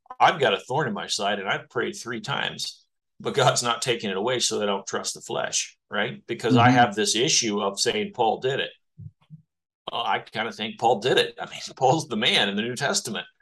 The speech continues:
Speaker 2: Yeah.
Speaker 1: But, but he needed to be brought back down. Uh, how much more us today, uh, than Paul back then, who was totally committed to the,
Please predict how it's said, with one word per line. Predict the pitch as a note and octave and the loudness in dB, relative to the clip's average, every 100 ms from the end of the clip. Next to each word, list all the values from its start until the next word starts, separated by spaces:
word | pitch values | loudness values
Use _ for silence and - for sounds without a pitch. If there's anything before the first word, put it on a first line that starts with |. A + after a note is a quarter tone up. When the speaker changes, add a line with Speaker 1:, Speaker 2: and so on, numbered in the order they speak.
| _ _ - | _ _ -6
Speaker 2:
Yeah. | A2 B2 A#2 - _ | 0 0 0 -6 _
Speaker 1:
But, | - C#3+ B2+ - C3+ | 0 2 2 -2 -2
but | C3 C#3+ | 4 4
he | A#2 D#3 D#3+ | 4 2 4
needed | D3+ F3+ D#3 G#2 | 4 6 4 2
to | A#2 | -2
be | A2+ | 0
brought | A#2 A#2 - | 6 6 4
back | A#2 G2 - | 2 2 2
down. | A2 A#2 E2 D2 - _ _ _ _ - - | -4 -2 -2 -4 -12 _ _ _ _ -8 2
Uh, | G#2 F2+ E2 - _ _ _ _ _ - | 4 6 2 -2 _ _ _ _ _ -8
how | - D3+ | 0 2
much | E3 C#3 A2+ | 2 0 -2
more | A#2+ C#3+ A#2+ A2+ | -2 0 0 0
us | A#2+ - | 0 -2
today, | - G2 G#2+ A#2 A2 F2 G2+ _ _ _ _ _ _ | -10 -10 0 0 2 -2 -10 _ _ _ _ _ _
uh, | - G2 G2 F#2 F#2 | -2 0 2 2 -2
than | G#2 G2+ G#2 | -4 -6 -8
Paul | - B2+ C3 - | 2 4 6 4
back | F#2+ - G2 | 0 0 -4
then, | B2+ A2+ G2+ | -2 -2 -4
who | A#2 | -8
was | A2 G2+ - - - | -4 -4 -6 -6 -8
totally | - F3 D#3+ A#2+ G#2 | 4 6 6 2 -4
committed | - G2+ G#2 E2+ - - _ _ _ _ - | -4 -4 -2 -4 -6 -12 _ _ _ _ -6
to | A#2+ | -4
the, | G#2 | -2